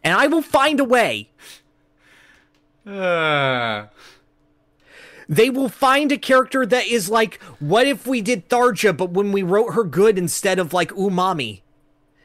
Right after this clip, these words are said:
Speaker 1: A-, and I would be like, "Yes, yes, you again.
Speaker 2: Was
Speaker 1: Hello."
Speaker 2: that, was that ever a point? Or?
Speaker 1: Yes, she was a horrible failure in Awakening. It was great.
Speaker 2: Uh, oh, oh, okay. I, I, I, I'm following. I'm following.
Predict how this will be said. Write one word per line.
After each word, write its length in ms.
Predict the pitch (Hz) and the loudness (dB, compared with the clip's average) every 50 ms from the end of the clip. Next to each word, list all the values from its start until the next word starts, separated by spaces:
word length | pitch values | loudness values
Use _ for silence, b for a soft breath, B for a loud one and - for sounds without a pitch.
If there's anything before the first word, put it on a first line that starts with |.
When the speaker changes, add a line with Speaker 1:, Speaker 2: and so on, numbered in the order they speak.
| _ _ _ - | _ _ _ -8
Speaker 1:
A-, 180 | 139 - _ | -8 -4 _
and 100 | 165 175 | -2 0
I 80 | 180 190 | 2 2
would 160 | 190 196 185 | 2 2 2
be 160 | 165 202 202 | 4 2 2
like, 420 | 196 185 185 - - - _ - _ - | 4 2 0 0 -4 -16 _ -20 _ -6
"Yes, 680 | 139 147 214 262 269 220 - - - - - - - _ _ _ | -2 0 2 2 2 0 -2 -6 -8 -8 -8 -10 -14 _ _ _
yes, 320 | - 170 262 240 - - | -2 0 0 0 0 -2
you 240 | 185 226 285 254 254 | 0 2 2 4 4
again. 560 | 220 185 160 240 233 233 214 185 151 120 107 98 _ _ _ _ _ _ _ _ | 2 4 4 2 4 4 2 0 -2 -8 -12 -16 _ _ _ _ _ _ _ _
Speaker 2:
Was 160 | - 127 127 - | -10 -8 -2 -2
Speaker 1:
Hello." 540 | 269 254 240 254 262 254 214 156 120 101 - | -2 0 2 2 4 4 4 2 0 -4 -12
Speaker 2:
that, 100 | _ - | _ -16
was 160 | 139 143 - | -16 -16 -14
that 160 | 202 196 208 | -16 -16 -16
ever 240 | 214 226 _ 233 233 | -18 -20 _ -20 -20
a 60 | 233 | -20
point? 300 | 226 - - 285 339 359 _ _ _ _ _ | _ -20 -20 -20 -20 -20 _ _ _ _ _
Or? 200 | 190 180 165 _ _ _ _ _ B B B 143 117 | -20 -20 -20 _ _ _ _ _ B B B -20 -10
Speaker 1:
Yes, 340 | B 147 214 294 302 285 - | B 0 0 0 0 -2 -4
she 220 | - - - 233 233 | -6 -6 -4 -4 -2
was 200 | 214 247 196 226 | -2 -2 0 0
a 100 | 240 196 | -2 -2
horrible 440 | - 214 254 262 262 247 226 247 | 0 0 0 2 0 0 0 -2
failure 560 | 220 - - 247 247 254 254 247 214 196 185 180 | -2 -2 0 0 2 4 2 2 2 0 -2 0
in 80 | 175 | -2
Awakening. 540 | 180 170 190 202 208 - - 165 143 135 127 | -2 -2 -2 -2 -2 -4 -4 -4 -4 -4 -6
It 80 | 139 147 | -6 -6
was 120 | 151 - | -6 -10
great. 680 | - 160 165 196 196 185 135 101 _ - - - - _ _ _ _ _ B B B B B B | -8 -6 -2 -2 -2 -2 -4 -8 _ -10 -12 -12 -14 _ _ _ _ _ B B B B B B
Speaker 2:
Uh, 140 | - 220 208 | -4 -4 -2
oh, 380 | 185 220 226 214 220 220 214 190 | 0 0 0 2 4 4 4 2
oh, 40 | 180 | 2
okay. 160 | 165 - 160 | -4 -4 -4
I, 80 | 143 135 123 120 120 | -2 -2 0 0 -2
I, 120 | 107 107 - | -4 -6 -8
I, 180 | 120 120 107 104 _ | -10 -10 -10 -10 _
I'm 100 | 135 110 | -14 -14
following. 280 | - 90 80 - - 95 | -12 -14 -18 -18 -18 -20
I'm 60 | 85 | -18
following. 260 | - - - - | -20 -20 -20 -20